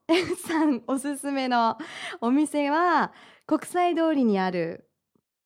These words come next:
ソーキそば田舎本店というところらしいですよ。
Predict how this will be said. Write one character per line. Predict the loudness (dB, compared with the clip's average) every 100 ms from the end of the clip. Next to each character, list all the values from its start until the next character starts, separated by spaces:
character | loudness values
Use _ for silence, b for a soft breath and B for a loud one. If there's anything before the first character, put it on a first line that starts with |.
| -6
ソ | 2 2
ー |
キ | 2 -2
そ | -2
ば | 0 0 -2
田 | 4 6 6
舎 | 4
本 | 0 2 2
店 | 2 0 0
と | -2
い | -4 -4 -6
う | -8
と | -12
こ | -8 -8
ろ | -6
ら | -8
し | -6 -4
い |
で | -4
す | -4 -4
よ。 | -4 -4